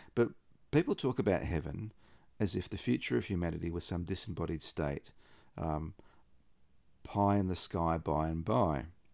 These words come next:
The afterlife insurance policy is our faith. When the New Testament is very clear about the essential nature of the resurrection of Jesus, the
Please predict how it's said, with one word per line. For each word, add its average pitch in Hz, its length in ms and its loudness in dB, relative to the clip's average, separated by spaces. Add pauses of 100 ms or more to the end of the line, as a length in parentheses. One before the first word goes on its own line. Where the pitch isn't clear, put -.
(640)
The 90 180 2
afterlife 87 640 2
insurance 123 520 0
policy 82 600 -4
is 82 160 -6
our 73 140 -2
faith. 95 520 -4 (1000)
When 120 560 4 (180)
the 98 160 2
New 90 180 0
Testament - 760 -2 (1000)
is - 100 -8
very 95 240 2
clear 76 480 -2 (480)
about 82 200 0
the - 80 -4
essential - 340 -2
nature 80 300 -2
of 80 60 -6
the 85 80 -2
resurrection 76 560 -4
of - 120 -8
Jesus, 80 460 -2
the 82 140 -4